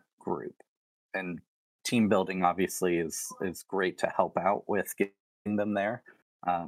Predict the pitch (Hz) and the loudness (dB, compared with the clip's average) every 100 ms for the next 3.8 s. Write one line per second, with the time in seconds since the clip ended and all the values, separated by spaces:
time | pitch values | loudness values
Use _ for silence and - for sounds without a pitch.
0 | - 90 - 95 95 92 - 95 - - | -2 -2 -2 0 0 2 0 0 -2 -4
1 | 87 87 82 87 85 85 _ _ _ _ | 0 2 2 0 0 -4 _ _ _ _
2 | - - _ _ - - - 92 87 80 | -14 -14 _ _ -8 -6 -4 -2 -2 0
3 | 80 - - - - - - | -2 -2 -4 -6 -10 -14 -14